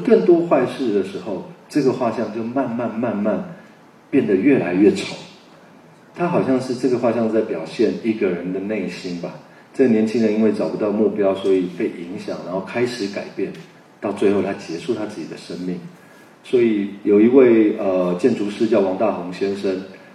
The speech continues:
他把它改编成《杜连魁》，然后把这所有的场景搬到台北来，然后我就用这个，这一个小说的题材创作了一个作品。啊，这个叫做来。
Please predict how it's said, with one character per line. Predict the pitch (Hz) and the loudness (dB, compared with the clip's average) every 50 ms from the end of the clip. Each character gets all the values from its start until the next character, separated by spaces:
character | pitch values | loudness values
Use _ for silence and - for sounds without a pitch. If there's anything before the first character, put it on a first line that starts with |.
| - - - | -20 -20 -18
他 | - - 135 131 131 135 | -12 -8 -6 -6 -6 -6
把 | - 107 87 82 | -4 -4 -6 -4
它 | 87 98 101 | -4 -4 -4
改 | 101 101 95 85 82 | -4 -2 -4 -6 -6
编 | 82 95 95 92 98 | -4 -6 -6 -8 -8
成 | - 87 - - | -10 -12 -8 -2
《杜 | - 104 92 | 0 2 2
连 | 85 82 78 90 90 - - | 2 0 -2 -6 -10 -12 -12
魁》， | 85 78 80 80 78 - - - - - - - | -14 -12 -14 -14 -16 -20 -20 -20 -20 -20 -10 -4
然 | 92 92 95 | -4 -4 -2
后 | 95 120 110 | -2 -2 -2
把 | 101 92 | -2 0
这 | - 117 110 | 0 0 0
所 | 107 - - 110 110 156 190 220 | -2 0 0 2 6 6 6 6
有 | 220 180 113 - | 6 4 4 2
的 | 87 85 | 0 -2
场 | - - - - 95 113 | -6 -8 -8 -6 -6 -4
景 | - 110 90 - - | -4 -4 -6 -6 -4
搬 | - 98 95 98 | -2 -2 -2 0
到 | 98 98 90 | 0 0 0
台 | 87 87 - - 87 - | -2 -4 -10 -10 -10 -10
北 | - - - | -10 -10 -10
来， | - - - - - - - - - - - - | -12 -14 -16 -16 -18 -20 -20 -20 -20 -20 -20 -14
然 | - 87 | -12 -8
后 | 95 | -8
我 | 95 85 82 | -6 -6 -4
就 | 92 104 | -2 2
用 | - 135 139 120 104 98 | 6 6 6 6 4 2
这 | 104 110 95 | 2 2 2
个， | 90 87 85 | 2 0 0
这 | - 107 98 | 2 2 2
一 | 98 | 2
个 | 98 92 | 2 0
小 | - - - | -2 -4 -6
说 | - 95 95 | -2 0 0
的 | 92 90 | 0 0
题 | - - 87 87 | -4 -6 -12 -12
材 | - - 85 82 80 82 - - | -12 -12 -12 -12 -12 -14 -14 -10
创 | - 117 113 - | -8 -6 -4 0
作 | - 98 | 0 2
了 | 82 82 | 2 2
一 | |
个 | 80 85 80 | 2 0 0
作 | 82 - 107 - | 0 0 -2 -2
品。 | - - - - - - - - - - - _ _ _ _ _ - | -2 -6 -12 -14 -16 -20 -20 -20 -20 -20 -20 _ _ _ _ _ -12
啊， | - 110 110 107 104 104 | -10 -8 -6 -6 -4 0
这 | 143 139 | 4 6
个 | 127 110 | 6 8
叫 | 110 107 | 6 6
做 | 104 110 95 90 | 6 6 4 4
来。 | - - - 87 | 2 -2 -6 -6